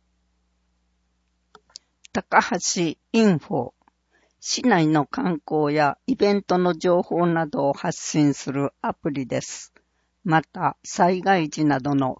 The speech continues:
緊急情報も配信されます。iPhone用とAndroid用のキューアールコードが載っています。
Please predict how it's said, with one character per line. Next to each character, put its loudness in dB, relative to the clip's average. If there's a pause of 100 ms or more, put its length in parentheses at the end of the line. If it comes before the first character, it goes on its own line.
緊 0
急 0
情 0
報 -2
も -2
配 -2
信 0
さ -4
れ -4
ま -6
す。 -16 (1040)
iPhone 0
用 2
と -4
Android 2
用 2
の 0 (100)
キ -2
ュ 6
ー 8
ア 6
ー 4
ル -4
コ -2
ー 0
ド 0
が 2
載 2
っ -2
て -4
い 2
ま 0
す。 -12